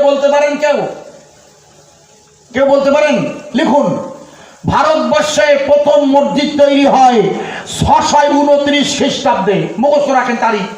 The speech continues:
কাজে লাগবে। কত খ্রিস্টাব্দে? ছশো। ইউটিউবার ভাই, আপনারা মুখস্থ করেন, আপনারা যে ব্যবসা করেন তো কাজে লাগবে। ছশো, কেন আমরা ওয়াশ করি, এইগুলো ওরা তুলে মোবাইলে বা ছেড়ে দিয়ে এরা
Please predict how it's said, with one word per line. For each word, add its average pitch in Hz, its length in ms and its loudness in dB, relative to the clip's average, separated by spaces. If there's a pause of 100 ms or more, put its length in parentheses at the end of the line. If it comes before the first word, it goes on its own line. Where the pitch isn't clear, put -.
(580)
কাজে 247 220 0
লাগবে। 202 340 0 (920)
কত 254 240 0
খ্রিস্টাব্দে? 294 500 0 (1400)
ছশো। 269 300 2 (320)
ইউটিউবার 285 480 2
ভাই, 277 140 4
আপনারা 285 240 2 (140)
মুখস্থ 269 260 0
করেন, 226 220 0
আপনারা 247 260 0
যে 247 80 0
ব্যবসা 240 300 0
করেন 285 260 0
তো 277 80 -2
কাজে 247 240 -2
লাগবে। 180 300 -2 (580)
ছশো, 294 440 0 (440)
কেন 254 140 -4 (120)
আমরা 269 180 0
ওয়াশ 254 380 0
করি, 269 240 -2 (480)
এইগুলো 240 400 -4
ওরা 247 140 0 (100)
তুলে 247 200 -4 (400)
মোবাইলে 233 460 -4
বা 220 140 -2 (100)
ছেড়ে 208 260 -2
দিয়ে 233 220 -4
এরা 214 140 -2